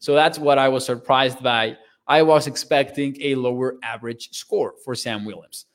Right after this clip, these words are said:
Excited about him. He's clearly an athlete,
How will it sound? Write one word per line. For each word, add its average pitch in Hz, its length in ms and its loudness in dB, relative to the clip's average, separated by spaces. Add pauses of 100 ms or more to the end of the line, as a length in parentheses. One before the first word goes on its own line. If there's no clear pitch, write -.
(260)
Excited 254 420 2
about 123 320 -4
him. 123 160 -8 (360)
He's 214 360 -2 (260)
clearly 170 640 -2 (160)
an 131 80 -6
athlete, 147 540 -4